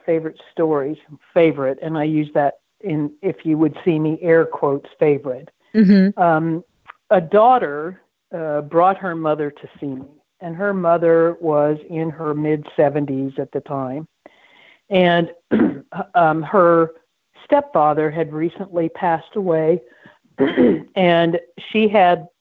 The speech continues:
Speaker 1: the home that she was living in, the mom, had the home she was living in and a rental. And she said, "You know, I'm going to be fine." And when I went through the numbers,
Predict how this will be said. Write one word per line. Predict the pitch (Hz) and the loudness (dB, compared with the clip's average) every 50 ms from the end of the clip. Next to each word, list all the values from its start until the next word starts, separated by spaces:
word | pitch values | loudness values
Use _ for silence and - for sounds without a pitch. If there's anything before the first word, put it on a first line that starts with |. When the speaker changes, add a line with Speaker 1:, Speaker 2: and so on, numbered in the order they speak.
| _ - | _ -2
Speaker 1:
the | 160 151 147 147 | 0 2 2 2
home | 143 185 202 208 226 233 233 | 2 0 0 0 2 0 -2
that | 226 214 - - | -4 -6 -8 -8
she | - 220 | -8 -4
was | 202 214 208 | -4 -2 -2
living | 196 165 147 139 143 135 135 | 0 -2 -2 -2 -2 -4 -6
in, | 131 135 147 165 | -6 -6 -6 -6
the | 160 156 | -4 -2
mom, | 156 156 143 135 131 127 147 180 180 _ - _ _ _ _ _ | 0 0 0 0 0 -2 -4 -6 -10 _ -18 _ _ _ _ _
had | _ - 180 160 | _ -2 0 0
the | 160 | -2
home | 151 185 190 208 226 226 | 0 0 0 0 -2 -2
she | - 240 | -4 -6
was | 220 208 | -6 -4
living | 196 170 160 151 147 151 147 143 | 0 2 2 2 2 -2 -4 -4
in | 139 143 143 147 165 175 180 - _ _ | -4 -4 -4 -6 -6 -8 -10 -16 _ _
and | 175 165 165 | -6 -4 -4
a | 165 | -2
rental. | 160 175 185 190 190 185 - 170 - - - - _ _ _ _ _ _ _ _ _ _ _ _ _ _ _ _ _ _ _ _ _ | 0 0 2 2 0 0 -4 -6 -8 -8 -10 -14 _ _ _ _ _ _ _ _ _ _ _ _ _ _ _ _ _ _ _ _ _
And | - 170 156 - | -10 -10 -8 -8
she | - 185 180 - | -10 -10 -6 -2
said, | - 175 160 170 | -2 -2 0 0
"You | 170 | -2
know, | 170 165 165 165 160 160 - - - - - _ _ - | 0 2 2 2 2 0 -4 -10 -20 -20 -20 _ _ -4
I'm | 160 170 175 | -2 -2 0
going | 170 185 190 202 202 | 2 2 2 2 2
to | 190 | 0
be | 180 190 196 196 | -2 -2 -4 -4
fine." | 196 - 156 147 143 143 143 165 175 170 | -4 -2 -2 -2 -2 -2 -4 -4 -4 -2
And | 156 156 160 160 | -2 -2 -2 -2
when | 165 165 160 | 0 2 2
I | 160 165 165 170 170 175 165 | 4 4 4 4 2 0 -4
went | 180 170 190 220 220 220 | -4 -2 -2 -2 -4 -6
through | - - 202 196 180 | -6 -4 -2 0 0
the | 175 175 | 0 0
numbers, | 175 180 202 226 240 214 175 156 156 156 165 170 | 2 2 2 2 2 2 2 2 2 2 0 -2